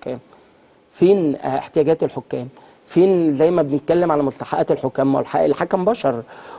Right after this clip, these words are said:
وشيء طبيعي جدًا أي عنصر من العناصر زي ما بنقول في، في، في دلوقتي وبنشيد بمجلس إدارة الزمالك إن هو بي-، بيوفر السيولة المالية اللي يخلص بيها مستحقات كل اللعيبة عشان خاطر يركزوا مع الفريق.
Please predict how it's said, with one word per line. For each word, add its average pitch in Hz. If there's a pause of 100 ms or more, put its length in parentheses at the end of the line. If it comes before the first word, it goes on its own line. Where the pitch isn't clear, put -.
(120)
وشيء 170
طبيعي 175
جدًا 165
أي 170
عنصر 160
من 135
العناصر 135
زي 151
ما 170
بنقول 151
في، 131
في، 127 (380)
في -
دلوقتي 147
وبنشيد 139
بمجلس 151
إدارة 147
الزمالك 139
إن 131
هو 151
بي-، 131 (320)
بيوفر 143
السيولة 147
المالية 139
اللي 139
يخلص 139
بيها 147
مستحقات 147
كل 147
اللعيبة 143 (460)
عشان 131
خاطر 151
يركزوا 139
مع 131
الفريق. 143